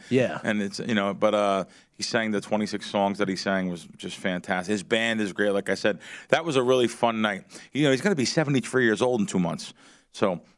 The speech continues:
Speaker 2: thinking about that, when I, you know, we were kids growing up with Billy Joel, Elton John, these guys are in their seventies now.
Speaker 1: I know.
Speaker 2: Wow.
Speaker 1: So how many of these artists, though, like, when they're doing Vegas things, like, 'cause, 'cause there's a, I don't know if I wanna mention his name, but there's a big artist, huge artist today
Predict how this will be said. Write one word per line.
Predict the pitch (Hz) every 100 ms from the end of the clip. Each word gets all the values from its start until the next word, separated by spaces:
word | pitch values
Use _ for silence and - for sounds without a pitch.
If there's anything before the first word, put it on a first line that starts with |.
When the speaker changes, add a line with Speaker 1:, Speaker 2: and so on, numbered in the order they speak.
| -
Speaker 2:
thinking | 160 151
about | 131 117
that, | 120 113 104
when | 107
I, | 110 110 - -
you | 135
know, | 107
we | 113
were | 113
kids | - 156 139
growing | 104 117
up | 117
with | 104
Billy | 110 120
Joel, | 117 135 127
Elton | 123 120
John, | 110 120 131
these | 139
guys | 165 139
are | 131
in |
their | 113
seventies | 107 147 143 123 92 85
now. | 82
Speaker 1:
I | 71 71
know. | 76
Speaker 2:
Wow. | 76 - - - _ _
Speaker 1:
So | -
how | 170 302
many | 330
of | 240
these | 156 123
artists, | 127 123 80 -
though, | 73 65 65 -
like, | 120
when | 139 123
they're | 113
doing | 113 151 127
Vegas | 92 95 110 92 -
things, | - 64 65 - _
like, | - 120 -
'cause, | 135 110 -
'cause | - 110
there's | 185 180
a, | 143 123 107
I | -
don't | 107
know | 90
if | 76
I | 76
wanna | 69
mention | 71 -
his | 62 -
name, | 80
but | -
there's | 151 135
a |
big | 120 131 135
artist, | 113 113 101 - - - - - - _ _
huge | - - 233 147
artist | 135 104 107 -
today | 104 95 80 90